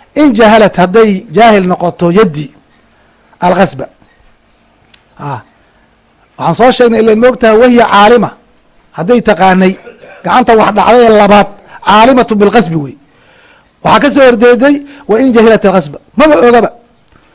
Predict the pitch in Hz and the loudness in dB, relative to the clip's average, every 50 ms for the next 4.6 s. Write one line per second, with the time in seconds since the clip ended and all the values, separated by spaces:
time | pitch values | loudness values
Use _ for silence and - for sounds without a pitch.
0 | _ _ _ _ - 240 269 262 262 262 - 247 247 233 247 240 233 202 175 220 | _ _ _ _ -4 -2 0 0 0 0 0 0 0 0 0 0 0 0 0 0
1 | 240 226 202 196 196 196 208 196 - - 156 117 - _ _ _ _ _ _ _ | 0 0 0 0 2 0 0 0 -2 -4 -8 -10 -12 _ _ _ _ _ _ _
2 | - - _ _ _ _ _ _ _ _ _ _ _ _ _ _ _ _ _ _ | -20 -20 _ _ _ _ _ _ _ _ _ _ _ _ _ _ _ _ _ _
3 | _ - 175 196 208 294 320 302 285 269 294 262 247 247 285 285 269 254 247 240 | _ -6 -4 0 2 2 2 2 2 0 0 2 2 2 2 2 2 2 2 0
4 | 233 214 - 247 277 277 269 269 240 240 233 233 | 0 0 0 2 0 2 2 0 0 2 2 0